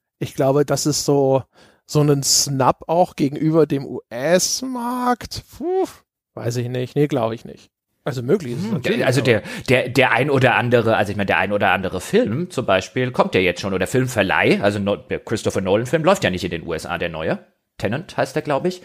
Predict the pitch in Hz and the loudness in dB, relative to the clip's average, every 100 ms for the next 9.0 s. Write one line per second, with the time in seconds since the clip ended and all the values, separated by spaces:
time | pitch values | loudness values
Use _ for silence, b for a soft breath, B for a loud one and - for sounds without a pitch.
0 | B B B - 117 120 123 127 104 113 | B B B 2 4 4 2 2 2 2
1 | 196 208 240 196 190 190 170 185 330 - | 2 0 -2 -2 -2 -4 0 0 0 -4
2 | - 160 214 220 - 170 - 156 165 254 | 0 2 2 0 0 2 2 0 -2 -4
3 | - - 87 87 85 165 262 _ b b | -4 -2 -2 -2 0 0 0 _ b b
4 | _ - 120 120 120 139 117 127 117 110 | _ 0 4 4 4 2 4 2 -2 0
5 | 110 98 113 98 104 - 101 87 95 78 | -2 -2 -4 -6 -6 -4 -2 -2 -4 -4
6 | 113 117 135 113 104 110 147 160 117 113 | -4 -2 2 0 0 0 2 2 0 -4
7 | 107 156 101 110 113 110 117 127 143 127 | -6 -4 0 0 0 0 0 2 2 4
8 | 110 208 - 117 101 98 95 90 90 - | 4 2 2 -2 -2 -2 -2 0 -4 -6